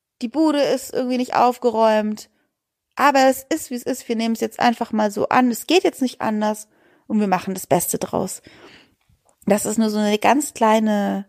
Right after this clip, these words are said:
Situation, ähm, in der wir uns als Mamas wirklich sehr gut in Akzeptanz üben können und die den Kindern auch viel, viel lehrt schon, auch für sich später, ähm, sehr wichtig ist.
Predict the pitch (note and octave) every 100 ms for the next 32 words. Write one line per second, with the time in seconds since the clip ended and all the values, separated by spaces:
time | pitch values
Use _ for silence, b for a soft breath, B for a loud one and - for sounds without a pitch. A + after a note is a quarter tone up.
0 | _ - G3+ G3 - - G3 G3+ G3+ b
1 | b b b b _ - F#3+ F#3 G3 G3+
2 | G3 G3 G3 G3 _ _ _ _ - G#3
3 | G#3+ G3+ - - G3 F#3+ G3 - - G3
4 | - G#3+ G3+ F#3+ - - - - - -
5 | F3+ F3 A#3 B3+ A3+ G#3+ F#3+ B B B
6 | B _ A3 A3 _ A#3+ C#4 B3+ A3 D#4
7 | F4+ - D3+ - - C4+ C4+ B3 A3+ -
8 | G3+ F#3+ F3+ F3+ - F#3 F3+ - b b
9 | b - G#3 G#3 - _ - G3 B3 A#3+
10 | - G#3+ G#3+ - F3+ - _ F3 F3+ F3+
11 | - _ b b b b b b _ -
12 | G#3 G3 F#3+ - - - - -